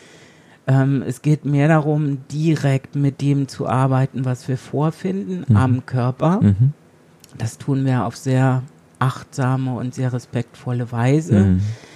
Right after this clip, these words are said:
Speaker 1: Ähm, wir haben leicht, lange streichende Bewegungen in der Körperarbeit. Wir haben, ähm, eine sehr wohlwollende, respektvolle, demütige, fast demütige Haltung dem Klienten gegenüber, die immer neutral ist.
Speaker 2: Mhm.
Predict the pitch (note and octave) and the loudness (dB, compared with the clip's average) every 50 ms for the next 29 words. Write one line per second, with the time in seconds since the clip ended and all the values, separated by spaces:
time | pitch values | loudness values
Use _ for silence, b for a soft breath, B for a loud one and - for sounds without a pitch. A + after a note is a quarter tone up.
0 | B B B B B B B B B B _ - C3+ C#3 C3+ C3+ C#3 C3+ B2+ B2+ | B B B B B B B B B B _ 2 2 4 4 2 2 0 0 -2
1 | C3 A#2+ A#2+ C3 C3+ C3 C3 C3 C#3 C3 B2 A#2+ B2 C3 C3 C#3+ - - C3+ C3+ | -2 -2 -2 -2 0 0 0 0 0 0 0 2 2 0 -2 -4 -2 2 2 2
2 | C3 D3 D3 D3 C#3+ - - - C3 C3 C#3 C#3 - - D3+ C3+ C3 C3 B2+ C3 | 4 4 2 0 -2 -4 -4 -2 0 2 2 0 -2 -4 -4 -4 -2 -2 -4 -4
3 | C3 C#3 D3+ G3 F#3+ G3+ F#3 F3 E3 D#3 D#3 D#3 D3+ D3 D3 D3 C#3+ - C#3+ D3 | 0 2 2 4 4 4 2 2 0 0 0 -2 0 0 0 0 0 0 0 0
4 | C#3+ C#3+ C3+ C#3+ C#3 C3+ G2+ F2 C#3 C3+ B2+ C3 C3+ C3 - - - C#3+ C3+ B2+ | 0 2 0 0 -2 -2 0 0 0 0 2 2 2 0 0 -2 -4 -2 0 0
5 | C3 C3 C3 C#3 C3+ C3+ C3 B B B B B B B B B B B B B | 0 0 0 -2 -2 -4 -6 B B B B B B B B B B B B B
6 | B B B _ - - C3+ C3+ C#3 C#3 C3+ C3+ C3 G2 F#2 - - - - - | B B B _ -2 0 2 2 4 2 2 2 0 -2 -4 -10 -14 -20 -20 -20
7 | - - - - - - - - _ _ _ _ _ _ - C#3 C3+ C#3 C3+ C3 | -20 -20 -20 -20 -20 -20 -20 -20 _ _ _ _ _ _ -6 -4 -2 -2 0 0
8 | C3 C3 B2+ A#2+ - C3 C3+ C3+ C3+ A#2+ A#2+ A#2+ C3 C#3 C#3+ D#3+ F3 F#3 F3+ D#3 | 0 0 -2 -2 -2 0 0 2 0 0 -2 -2 0 2 4 4 4 4 4 2
9 | D3+ D3+ D3+ D3 D3 D3 D3 C#3+ C3+ C#3+ C#3+ C3+ C3+ C3+ C3+ C#3 C3+ - - _ | 2 2 2 4 4 4 4 4 2 0 -2 -2 -2 -2 -2 -2 -4 -4 -4 _
10 | C#3+ C#3+ - _ _ - - - C#3+ C#3+ C3+ C3+ B2+ - - D3 D#3+ E3+ F3 F3 | -4 -4 -4 _ _ -12 -6 -2 0 0 0 0 0 2 2 2 4 4 2 2
11 | F3+ E3 - E3 D3+ D3 - - D#3 D#3+ D#3 - - - D#3 D#3+ E3 E3 D#3+ D#3 | 0 0 -2 -4 -4 -6 -4 0 0 0 0 0 -2 0 0 0 2 0 0 -2
12 | D#3 D#3 C#3+ C3+ B2 C#3 B2+ C3+ C3+ C#3 E3 F#3 F#3 - G3+ F#3+ F3+ F3 D#3 D3+ | -2 -4 -2 0 0 2 2 4 6 6 6 4 2 -2 -4 -4 -2 -2 -4 -4
13 | C#3+ D3 - - - C#3+ D3 D3+ D#3 D3+ D3+ D3+ C#3+ D3 D3 C#3+ D3 D3 C#3+ - | -4 -6 -8 -6 -4 -2 0 0 0 -2 -4 -4 -4 -4 -4 -4 -4 -6 -6 -4
14 | - C#3+ C#3 C#3+ C#3+ C#3 C#3+ B2 A#2+ - D3+ D3+ D3+ D3+ D3 C#3+ C#3 C#3 - - | -4 -2 0 0 0 0 0 -2 -4 -2 -2 0 0 0 -2 -2 -4 -6 -8 -8
15 | - C3+ C3+ C3+ C3+ C#3+ C#3 C3 - G#2+ B2+ - - - A2 G2+ G2 F#2+ F2+ F2+ | -2 0 2 4 4 4 2 2 -2 -4 -6 -8 0 2 4 6 6 6 4 2
16 | F#2 | 0